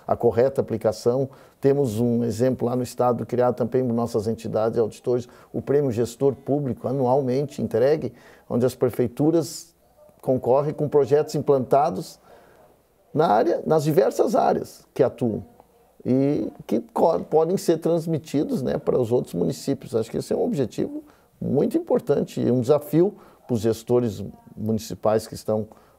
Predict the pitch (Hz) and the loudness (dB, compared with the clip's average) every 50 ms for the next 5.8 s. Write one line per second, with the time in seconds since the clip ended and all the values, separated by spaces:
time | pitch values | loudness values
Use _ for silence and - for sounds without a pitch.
0 | _ - - - - - - 104 104 107 123 131 147 160 135 123 - _ _ _ | _ -10 -10 -10 -10 -8 -8 -6 -4 -2 0 0 -2 -2 -6 -8 -12 _ _ _
1 | _ - 110 107 - - 110 101 - - 98 98 107 123 156 190 170 123 - - | _ -2 -2 0 0 -2 -4 -4 -4 -6 -2 0 2 4 4 4 4 2 2 2
2 | 113 113 - - 120 110 95 90 101 95 - - - 107 - 160 - - - - | 0 0 0 0 -2 -2 -2 -2 -4 -6 -6 -6 -6 -6 -6 -6 -8 -12 -18 -20
3 | _ _ _ _ - 107 107 107 110 98 104 110 107 101 95 110 107 110 - 156 | _ _ _ _ -8 -4 -4 -4 -4 -4 -4 -4 -4 0 0 0 0 0 -2 -6
4 | 151 - - _ _ _ _ - - 127 123 123 151 156 147 123 - 127 117 120 | -10 -10 -16 _ _ _ _ -6 -4 -2 0 2 2 2 2 2 2 2 2 2
5 | 120 - - - _ _ _ _ _ _ _ _ _ - 123 117 | 0 -4 -8 -16 _ _ _ _ _ _ _ _ _ -12 -10 -10